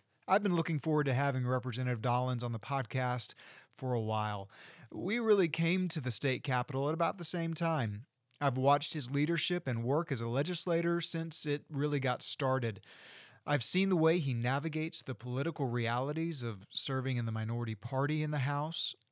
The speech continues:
while building genuine relationships with colleagues across the state and across the aisle to garner bipartisan support for legislation that has made its way to the governor's desk. Most of all, Mickey cares deeply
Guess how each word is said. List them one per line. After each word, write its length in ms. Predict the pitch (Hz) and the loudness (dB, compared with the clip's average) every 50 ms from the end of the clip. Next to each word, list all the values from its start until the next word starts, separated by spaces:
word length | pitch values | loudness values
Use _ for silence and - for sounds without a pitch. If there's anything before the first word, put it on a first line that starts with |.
| _ _ | _ _
while 180 | - 139 135 131 | -4 -2 0 0
building 440 | 117 104 151 160 156 147 143 139 147 - - 160 | 0 2 0 0 2 0 -2 -4 -4 -6 -8 -6
genuine 540 | 123 123 147 151 156 165 170 175 175 170 | -2 0 0 2 2 2 0 0 0 0
relationships 720 | 160 151 143 135 131 127 - - 127 113 - 131 120 - - | 0 0 0 2 0 0 -2 -4 -6 -6 -6 -6 -6 -8 -8
with 140 | 131 - - | -10 -10 -10
colleagues 520 | - - 143 139 135 139 139 135 127 - - | -6 -4 -2 -2 -2 -2 -2 -4 -4 -6 -8
across 480 | - 139 - - 143 131 127 123 - - | -8 -10 -8 -4 -2 -2 -2 0 -2 -4
the 100 | - 127 | -4 -4
state 460 | - - - 131 117 113 120 - - _ _ - _ _ _ | -4 -4 -2 -2 -4 -4 -6 -8 -12 _ _ -20 _ _ _
and 200 | - 143 165 180 | -6 -4 -4 -2
across 320 | 156 - - 151 143 131 - | -2 -2 0 0 0 0 0
the 160 | - 135 127 | -2 -2 0
aisle 380 | 127 127 120 113 110 110 110 - - - - - _ - | 0 0 0 0 -2 -4 -6 -10 -16 -20 -20 -20 _ -8
to 80 | - 139 | -6 -4
garner 340 | 117 147 143 147 143 139 | 0 2 2 2 2 0
bipartisan 800 | 135 113 131 131 151 170 165 - 160 165 160 160 165 165 180 170 | 0 2 2 2 4 2 0 0 -2 -2 0 0 -2 -2 -4 -2
support 540 | 170 - 196 - - - 123 120 127 123 - | -2 -2 -2 -4 -4 -2 -2 -2 -2 -4 -6
for 120 | - 127 | -8 -6
legislation 800 | 123 123 127 135 160 185 170 - 135 127 120 117 - 147 135 123 | -2 -2 -2 -2 -2 -4 -4 -2 -2 -2 -2 -2 -2 -4 -4 -4
that 140 | 123 127 120 | -4 -2 -2
has 180 | 113 120 104 | -2 -4 -2
made 240 | 113 120 120 127 135 | -2 -2 -2 -2 -2
its 160 | 156 156 - | -4 -6 -6
way 220 | 131 131 127 127 127 | -4 -2 -2 -2 -2
to 60 | 123 | -4
the 100 | 117 120 | -6 -4
governor's 440 | 113 123 120 113 117 120 117 101 - | -2 -2 -2 -2 -2 -4 -6 -6 -4
desk. 480 | - 123 117 113 107 - - - - - _ _ _ _ _ _ _ _ _ _ | -4 -2 -2 -2 -4 -4 -6 -8 -10 -12 _ _ _ _ _ _ _ _ _ _
Most 300 | - 139 156 180 175 - | -4 0 0 0 0 0
of 100 | 175 143 | 0 0
all, 300 | 139 135 135 135 131 - _ - _ _ - | 2 4 4 4 2 0 _ -18 _ _ -8
Mickey 320 | 147 143 156 151 - 180 156 | -4 -4 -4 -2 -4 -6 -6
cares 420 | - - 151 139 131 127 120 120 | -6 -4 -4 -2 -2 -2 -4 -6
deeply 760 | 127 117 107 127 131 127 - - 123 120 107 104 104 104 113 | -8 -6 -4 -2 -2 -4 -4 -6 -6 -4 -4 -4 -4 -8 -10